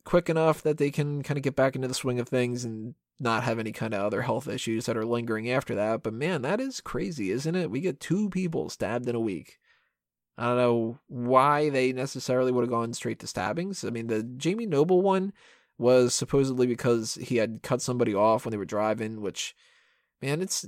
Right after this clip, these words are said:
scary enough driving around, isn't it? You got these, like, alcoholics that drive. You've got people who just don't know how to drive.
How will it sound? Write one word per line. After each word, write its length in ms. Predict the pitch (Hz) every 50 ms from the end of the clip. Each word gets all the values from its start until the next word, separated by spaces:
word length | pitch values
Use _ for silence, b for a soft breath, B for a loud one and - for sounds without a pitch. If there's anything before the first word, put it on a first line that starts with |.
| - -
scary 400 | - - - - 269 269 269 185
enough 320 | 117 113 123 139 151 165
driving 360 | - - 110 98 101 95 92 92
around, 340 | 92 92 90 87 82 90
isn't 220 | 107 123 - 185 196
it? 220 | 208 220 - - _ _ _ _ _ _ _
You 80 | - 127
got 140 | 156 165 -
these, 260 | 151 143 135 123 -
like, 220 | 104 101 107 113 127 139 - _ _ _ _ _ _ - -
alcoholics 880 | 135 160 185 180 196 175 156 160 180 175 180 175 175 175 170 - -
that 140 | - 175 160
drive. 640 | 170 - 170 160 160 160 160 160 160 160 156 151 -
You've 160 | 143 127 - -
got 240 | 139 123 123 -
people 240 | - - - - 131
who 80 | 135 143
just 200 | 156 139 123 -
don't 200 | 131 131 101 85
know 140 | 101 101 -
how 300 | - - - 95 117 147
to 120 | - 135
drive. 600 | 127 143 131 131 135 135 131 131 131 127 127 131